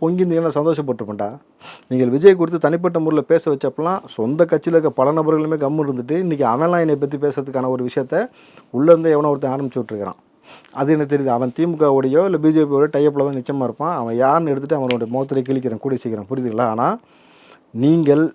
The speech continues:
<clears throat> நேர்மையானவர்களா இருந்தா மட்டும்தான் நீங்க பேசணும். நீங்க ஒட்டுமொத்தமாக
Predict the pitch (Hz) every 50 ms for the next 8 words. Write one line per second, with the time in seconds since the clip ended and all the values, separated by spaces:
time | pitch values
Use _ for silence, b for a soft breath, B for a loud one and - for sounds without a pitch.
0 | _ _ - - 247 190 131 98 - _ 113 110 123 143 160 175 170 165 160 156
1 | 151 151 143 135 127 123 123 117 110 117 117 117 117 113 113 123 135 131 127 117
2 | 107 - - 117 - - 92 87 82 B B B B B B B B _ - 117
3 | 113 113 113 127 127 - - 180 175 156 - - 147 135 131 127 - 143